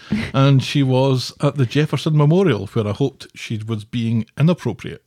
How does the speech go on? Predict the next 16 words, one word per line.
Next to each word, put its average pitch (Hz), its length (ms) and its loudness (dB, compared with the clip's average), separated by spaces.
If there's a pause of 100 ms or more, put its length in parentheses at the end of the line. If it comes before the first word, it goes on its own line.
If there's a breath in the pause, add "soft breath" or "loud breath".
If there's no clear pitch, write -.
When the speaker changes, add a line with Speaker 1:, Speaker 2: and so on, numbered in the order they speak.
Speaker 1:
<laughs> - 1600 -6
Speaker 2:
Eileen 185 340 4
remains 170 360 2
suspicious 151 480 -2
of 131 100 -2
the 143 80 0
Undertaker, 131 460 -2
so 120 200 -2
she 110 140 -4
goes 131 340 0
to 151 100 -4
his 139 160 -2
house 113 240 0
to 110 100 -6
find 110 300 -2
evidence 156 540 -2